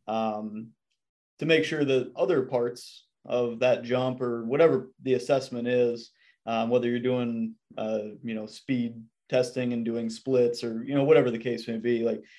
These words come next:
to make sure that some of those individual components are also valued, I think you have to do your due diligence and make sure that those things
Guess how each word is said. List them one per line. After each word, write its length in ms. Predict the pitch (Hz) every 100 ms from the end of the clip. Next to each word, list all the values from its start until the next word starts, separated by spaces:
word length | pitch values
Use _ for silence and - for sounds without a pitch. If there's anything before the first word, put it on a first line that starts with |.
| _
to 60 | 143
make 160 | 165 156
sure 160 | 151
that 100 | 131
some 140 | 135 131
of 60 |
those 160 | 123 120
individual 380 | 123 120 120 113
components 560 | 117 117 143 127 113
are 420 | 117 117 113 110 - _ _ _ _ _ _
also 420 | - 160 151 123 110
valued, 560 | 117 117 117 120 123
I 100 | 117
think 260 | 117 127 117
you 100 | 120
have 180 | 123 120
to 60 |
do 120 | 113 123
your 340 | 117 110 107 - _ _ _
due 120 | 135
diligence 540 | 120 127 127 117 117 117
and 100 | 117
make 180 | 113 113
sure 220 | 123 117
that 120 | 113
those 260 | 120 117 -
things 420 | 120 117 117